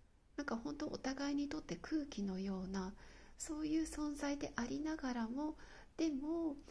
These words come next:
僕は君のことをリードしていく、大切にしていく、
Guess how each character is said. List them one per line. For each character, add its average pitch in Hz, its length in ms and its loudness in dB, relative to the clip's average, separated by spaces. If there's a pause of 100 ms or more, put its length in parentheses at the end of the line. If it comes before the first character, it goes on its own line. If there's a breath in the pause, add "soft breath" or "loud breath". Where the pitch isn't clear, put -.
(320 loud breath)
僕 233 360 -2
は - 120 -2 (380 loud breath)
君 226 280 2
の 226 120 2
こ 233 160 -2
と 202 140 0
を 139 80 0
リ 226 240 4
ー - 20 -2
ド 190 120 0
し - 120 -4
て 196 100 0
い 185 160 -2
く、 - 220 -2 (520 loud breath)
大 208 220 2
切 208 320 -2
に 202 160 4
し - 100 -2
て 202 120 0
い 190 120 0
く、 - 260 -2